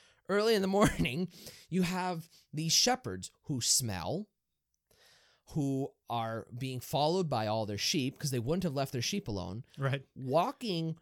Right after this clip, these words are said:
Speaker 1: through the first room of your house, through your living room with their animals, and going into the innermost sanctum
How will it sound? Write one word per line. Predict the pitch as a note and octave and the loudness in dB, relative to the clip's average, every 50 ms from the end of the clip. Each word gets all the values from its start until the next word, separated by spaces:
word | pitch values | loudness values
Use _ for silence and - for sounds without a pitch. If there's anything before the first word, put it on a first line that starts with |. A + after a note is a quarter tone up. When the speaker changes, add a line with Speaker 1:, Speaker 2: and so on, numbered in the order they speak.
| _ | _
Speaker 1:
through | - - - - D3 D3+ F#3 F#3+ G3+ G#3+ A3 A#3 B3 B3 B3+ B3 - _ _ _ _ _ _ _ _ _ _ - | -16 -14 -10 -4 0 2 4 4 4 4 2 0 0 -2 -4 -6 -10 _ _ _ _ _ _ _ _ _ _ -6
the | C#3+ C#3 C#3 B2+ | -4 -2 -2 -4
first | - - - - F#3 G3 A3 G#3+ - G#3+ | -6 -8 -6 -2 -2 0 0 0 0 0
room | G3+ F#3+ F#3 | 0 0 0
of | F3 D#3+ | 0 0
your | E3+ D#3 | -2 -2
house, | - - D#3+ C#3 C#3 C3+ C#3 - - - - _ _ _ _ | -2 0 0 0 0 0 -2 -2 -4 -6 -6 _ _ _ _
through | - - - G#3 A#3+ C#4 | -14 -6 -6 -4 -2 -2
your | B3 A3+ G3+ | 0 2 2
living | F3 D#3 E3+ G3+ G3+ G3 F#3+ E3+ D3 | 2 2 2 2 2 2 2 0 0
room | B2+ B2 B2 B2 | 0 0 -2 0
with | B2 E3 A#3 - - - | 0 0 0 0 0 -2
their | A3+ G#3 - - | -2 -2 0 0
animals, | G#3 G3+ G#3 G3 F3 D3+ B2+ A2+ G#2 G#2+ G#2+ A2+ - _ _ _ _ _ _ - | 2 2 4 2 2 2 0 0 -2 -2 -2 -4 -6 _ _ _ _ _ _ -8
and | - C3 C#3+ C#3 C#3 B2+ | -6 -6 -4 -4 -6 -4
going | B2+ D3 D#3+ E3+ F3 F3 | -2 -2 0 0 0 0
into | E3+ D#3+ D#3+ D#3 D3+ C#3 | 0 -2 -2 -2 -4 -4
the | C3+ C#3 | -6 -6
innermost | - C3 C#3+ D3 D3+ D#3 D3 C3+ C3 C3 C3 - - | -6 -6 -4 -4 -2 -2 -2 -2 -2 0 2 2 2
sanctum | - A#2 A#2 A#2 A2 - A#2 G#2+ G#2+ G#2+ G#2 G#2 G#2 | 2 0 -2 -4 -4 -4 -6 -6 -6 -6 -8 -8 -10